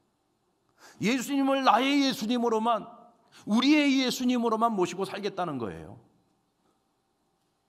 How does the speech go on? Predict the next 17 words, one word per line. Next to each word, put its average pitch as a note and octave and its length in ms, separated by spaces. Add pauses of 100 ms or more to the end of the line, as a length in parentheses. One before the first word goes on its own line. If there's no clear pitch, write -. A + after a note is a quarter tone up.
여러분, A3+ 240
예수님이 G3 440
이 D#3+ 60
세상에 E3+ 260
오신 E3 260
목적이 A2+ 380
뭡니까? F#2 500 (520)
이스라엘만을 F#3 840
위해서 E3+ 220
오셨나요? D#3 560 (1080)
베드로만을 G3+ 600
위해서 F#3+ 260
오셨습니까? F#3 720 (360)
제자들만을 G3+ 760
위해서 G3 200
오셨습니까? E3 720
아니잖아요. D#3+ 680